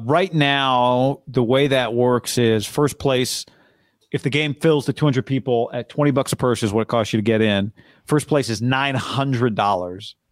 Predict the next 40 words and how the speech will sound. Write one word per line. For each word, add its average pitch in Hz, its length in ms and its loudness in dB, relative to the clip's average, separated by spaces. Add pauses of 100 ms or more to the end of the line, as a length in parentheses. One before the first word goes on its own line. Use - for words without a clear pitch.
(220)
Then 139 120 0
it 131 40 2
goes 120 160 0
down 120 200 0
to - 80 0
seven 127 320 0
twenty, 117 460 2
five 123 420 -2
forty, 117 400 2
three 120 220 -4
sixty, - 440 -2
two - 180 0
seventy. 113 540 0 (220)
Top 165 320 -2
ten 151 320 -2
places 127 420 -4
make 113 220 -2
money. 151 340 0 (260)
Tenth 160 280 -4
place 131 260 -2
makes 120 220 -2
a 110 40 -4
hundred 110 360 0
forty-four 113 400 -2
dollars. 135 500 0 (680)
Uh, 113 400 2
it's 127 140 -2
just 120 140 -2
gonna 117 100 0
be 110 140 2
a 107 60 0
great 123 340 -4
time. 110 240 -2
It's 101 80 -12
gonna 113 100 -6
be 110 60 -2
a 107 60 2
lot 107 120 2
of 98 80 -8
fun. 127 400 2